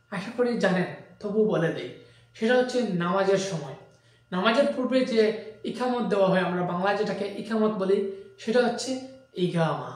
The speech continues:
আঞ্চলিক আরবিতে সেটাকে ইগামা উচ্চারণ করা হয়। যদি আপনারা ফুসহা লুগাতে উচ্চারণ করেন তাহলে হবে ইকামা, ইকামা, ইকামাতুস সালাহ, ইকামাতুস সালাহ বা ইগামাতুস সালাহ,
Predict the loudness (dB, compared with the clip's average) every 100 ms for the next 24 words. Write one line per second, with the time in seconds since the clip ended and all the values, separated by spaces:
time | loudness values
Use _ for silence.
0 | -16 -20 _ _ -4 -2 0 0 0 2
1 | 2 2 -2 -4 -4 -4 -6 -12 -14 -6
2 | 2 4 6 2 0 0 -2 -2 -4 -4
3 | -6 -12 -20 -16 -6 -2 2 4 2 0
4 | -2 -2 -4 -2 0 0 0 0 -2 -2
5 | -2 -4 -2 -2 0 -2 -4 -10 -16 -16
6 | -12 0 2 4 2 -2 -8 -14 -20 _
7 | _ _ -14 -10 -2 0 0 -2 -6 -12
8 | -20 _ -18 -8 2 4 6 2 -4 -6
9 | -4 -4 -4 -8 -14 -20 _ _ _ -20
10 | -6 -2 0 0 -2 -4 -6 -2 0 0
11 | -4 -14 -20 _ -4 -2 -2 0 0 2
12 | 0 -2 -6 -10 -8 -8